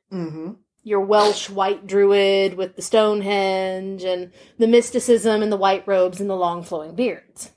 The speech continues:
Speaker 1: Mm-hmm.
Speaker 2: It, it, it always seems to be in almost every culture, there's that, that shaman type trope. And there are so many better ways that people could,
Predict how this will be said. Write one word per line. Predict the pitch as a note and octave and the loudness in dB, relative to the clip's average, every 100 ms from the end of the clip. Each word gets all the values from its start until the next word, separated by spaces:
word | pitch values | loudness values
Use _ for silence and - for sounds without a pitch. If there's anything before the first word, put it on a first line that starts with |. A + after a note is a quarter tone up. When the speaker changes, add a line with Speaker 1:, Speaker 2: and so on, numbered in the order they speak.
| _ _ _ _ | _ _ _ _
Speaker 1:
Mm-hmm. | F#3 D#3 D#3 E3 G3 _ _ _ _ _ - | -16 -16 -14 -16 -18 _ _ _ _ _ 0
Speaker 2:
It, | A#3+ A3 | 4 4
it, | A3+ A3+ | 4 4
it | A3+ | 4
always | A3 A3+ D4 D4+ | 4 2 -2 -2
seems | D#4 C#4+ | -4 -2
to | D4+ | -2
be | C4+ A#3+ | -2 -2
in | G#3 G3+ | -2 -2
almost | G#3+ G3+ F#3+ | -2 -2 -2
every | G3 G#3+ B3 | -2 0 -2
culture, | A#3+ B3 A#3+ F3+ | 0 0 0 -2
there's | F3 F3+ F3+ | -2 -4 0
that, | G#3 F#3+ F#3 G3+ | 2 2 0 -4
that | F3+ | -4
shaman | - - A3+ G3+ F#3+ D#3 - - _ _ | -4 2 4 4 0 -6 -12 -20 _ _
type | - G#3 E3 - | -2 -2 -2 -8
trope. | G3 F#2+ - - _ _ _ _ _ _ _ _ - - | -10 -10 -14 -20 _ _ _ _ _ _ _ _ -12 0
And | B3+ | 4
there | C4 B3+ | 4 2
are | |
so | B3+ F4 | 0 0
many | F4 F4+ | 4 4
better | C4 C4+ B3 | 4 2 0
ways | A#3 E4+ B3 F3+ F3+ - - _ _ _ - | 0 2 2 -2 -6 -10 -12 _ _ _ -2
that | A3 A3+ | 0 0
people | - C#4 B3+ A#3 | -2 -2 2 0
could, | - B3+ A#3+ A3+ | 2 4 4 2